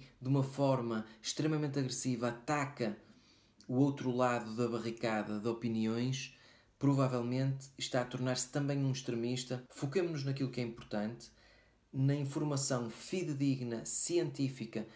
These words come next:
e validada pelos pares, isto é, validada pela comunidade, porque é assim que os estudos científicos se fazem, e, eh, por favor, eh, f-, evitem ao máximo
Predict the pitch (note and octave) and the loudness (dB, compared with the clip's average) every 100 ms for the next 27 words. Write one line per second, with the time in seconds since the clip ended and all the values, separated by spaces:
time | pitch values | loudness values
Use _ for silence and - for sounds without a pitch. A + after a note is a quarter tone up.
0 | - B2+ A2+ B2+ E3 D#3 C#3 C3 A#2 A2 | -10 -4 -2 2 2 4 4 2 2 -4
1 | - B2 A2+ - G#2 A2 B2+ - - - | -4 -2 -2 -2 -2 0 -2 -6 -6 -4
2 | B2 A2+ G#2+ A#2 B2 B2 A#2 A#2 A#2 C3+ | 0 0 0 -2 0 0 0 -4 -4 2
3 | C#3 C3 A2+ G2+ G#2+ C3+ C3+ - - - | 4 4 2 0 -2 -6 -10 -18 -20 -20
4 | - A#2 - A#2 - A#2+ B2 G#2+ - B2 | -8 -2 2 2 2 -2 0 -2 -2 0
5 | A2+ - A2+ A2 G#2+ G#2 - - G#2+ G#2+ | 0 0 -2 -2 -4 -6 -6 -4 -2 -2
6 | B2+ C3 - - - - _ - C3+ C#3+ | -2 -6 -10 -18 -20 -20 _ 0 2 2
7 | C#3+ D#3+ C#3 C3+ C3+ B2+ C3+ A#2+ B2+ C3+ | 0 2 4 4 2 -4 -2 0 2 2
8 | C3+ - - - _ C3 C3 - - - | 2 -4 -12 -20 _ -2 -2 -4 -10 -12
9 | - C3+ B2+ D3 C#3 B2+ B2 A#2 A#2 A2+ | -2 0 0 -2 0 0 0 0 -2 -2
10 | - A#2 A2+ | -4 -4 -6